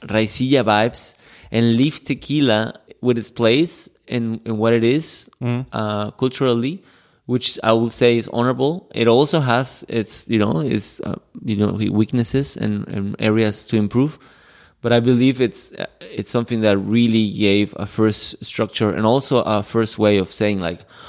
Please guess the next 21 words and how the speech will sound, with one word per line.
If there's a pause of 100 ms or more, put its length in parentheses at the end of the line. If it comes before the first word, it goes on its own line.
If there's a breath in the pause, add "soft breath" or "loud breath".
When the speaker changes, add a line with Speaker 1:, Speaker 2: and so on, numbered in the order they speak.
(220 loud breath)
Speaker 1:
okay,
we
have
gone
this
way, (680 soft breath)
uh,
with
the
mixto
stories
of,
you
know,
like,
mixing (120)
other
sugars
with
agave (160 loud breath)
Speaker 2:
Mm.